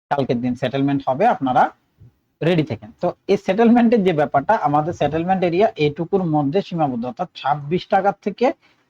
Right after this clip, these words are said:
নয় টাকা পর্যন্ত আমাদের সেটেলমেন্ট এরিয়া। তো প্রায় যদি যাই একদম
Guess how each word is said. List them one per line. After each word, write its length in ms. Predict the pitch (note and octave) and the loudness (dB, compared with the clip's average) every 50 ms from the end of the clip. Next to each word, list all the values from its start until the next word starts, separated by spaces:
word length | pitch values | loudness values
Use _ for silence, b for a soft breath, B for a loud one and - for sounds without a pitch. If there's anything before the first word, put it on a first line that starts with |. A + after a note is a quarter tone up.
| _ D#3 | _ 0
নয় 200 | D#3+ G3 A3+ G3+ | 2 2 4 4
টাকা 220 | A3+ G#3 F#3 E3+ | 2 2 2 0
পর্যন্ত 420 | D3 C#3+ C3+ B2+ C3+ C3 C3+ C#3 | 0 0 -4 -4 -6 -6 -2 0
আমাদের 340 | F#3+ F3 D3+ C#3+ C#3 C#3 F3+ | 0 0 2 0 0 0 -2
সেটেলমেন্ট 560 | - - C#3+ A#2+ A#2+ C3 C3+ C3+ C#3 C3+ B2 | -4 -4 -4 -4 -2 0 2 2 2 0 -2
এরিয়া। 220 | A2+ A2+ A2 - - _ _ _ _ _ _ _ _ | -4 -12 -16 -18 -20 _ _ _ _ _ _ _ _
তো 80 | A#3+ | -4
প্রায় 320 | A#3 A#3 A#3 G#3+ G#3+ G#3+ G3+ | 0 4 6 6 6 6 6
যদি 260 | F3 F#3+ F#3+ F#3 F3+ | 4 2 2 2 2
যাই 180 | D3+ F3 G3 G3 | 4 2 2 2
একদম 640 | D#3+ D#3+ E3+ E3 E3 F#3+ A3 G#3+ G#3+ G#3+ G#3 G3+ | 2 2 0 0 2 2 4 4 6 4 4 2